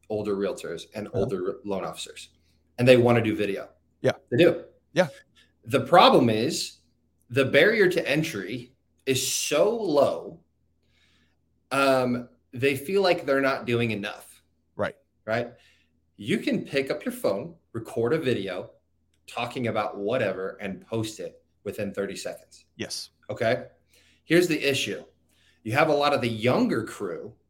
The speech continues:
Speaker 1: my age, thirty, right? Loan officers, real estate agents that are coming in,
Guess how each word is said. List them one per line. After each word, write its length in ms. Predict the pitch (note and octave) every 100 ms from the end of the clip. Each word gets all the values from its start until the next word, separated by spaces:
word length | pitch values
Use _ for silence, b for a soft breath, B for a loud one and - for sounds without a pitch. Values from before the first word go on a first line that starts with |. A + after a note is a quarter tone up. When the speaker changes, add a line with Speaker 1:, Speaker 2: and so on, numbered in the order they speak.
| _ _ _ _
Speaker 1:
my 260 | G2 A#2+ B2+
age, 400 | A#2+ A#2+ A#2+ -
thirty, 520 | A2 A2+ A#2 A#2+ A#2+ -
right? 320 | G#2 A2 - b b
Loan 260 | A2 B2+ C#3
officers, 560 | C3+ C3 - B2+ A#2+
real 200 | A2 B2
estate 280 | B2 - A#2
agents 380 | A2+ G#2+ G#2+ -
that 120 | A#2
are 60 | G#2+
coming 360 | - G#2+ G2+
in, 260 | G2 G2+ G2